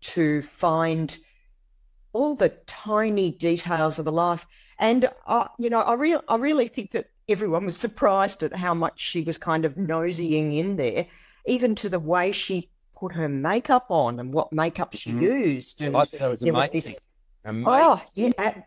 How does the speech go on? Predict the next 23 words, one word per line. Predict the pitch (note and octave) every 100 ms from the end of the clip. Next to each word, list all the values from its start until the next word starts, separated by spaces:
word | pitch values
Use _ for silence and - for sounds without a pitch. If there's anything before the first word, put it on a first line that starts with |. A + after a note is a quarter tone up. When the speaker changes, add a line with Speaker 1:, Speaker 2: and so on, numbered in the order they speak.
| A#3
Speaker 1:
and, | B3 C4+
and | A3 A#3+
half | - A3+ C4+ F4+ -
of | D#3
that, | F3+
of | F#3+ D#3+
course, | - E3+ E3
was | F3+ E3
to | -
get | D#3 F3+ - -
their | D#3
faces | C#3+ - E3+ F3 E3+ C3
in | D3 C#3
the | C3+
mirror | C3+ F3+ B3 - - _ _ _
Speaker 2:
Yes. | -
Speaker 1:
together | E3 B2+ C3 A#2+ F#3 - -
Speaker 2:
Yes. | - F#3 G#3+
Speaker 1:
as | F3+
we | G3
see | E3+ - G#3 G3+ G3 G3+ F#3+ - _ _
Elizabeth | F3+ F#3 F#3+ F#3+ E3+ D#3+ E3+
merging | E3+ F3 E3+ F3 F#3 F#3+ F#3+ E3 C3+ C3+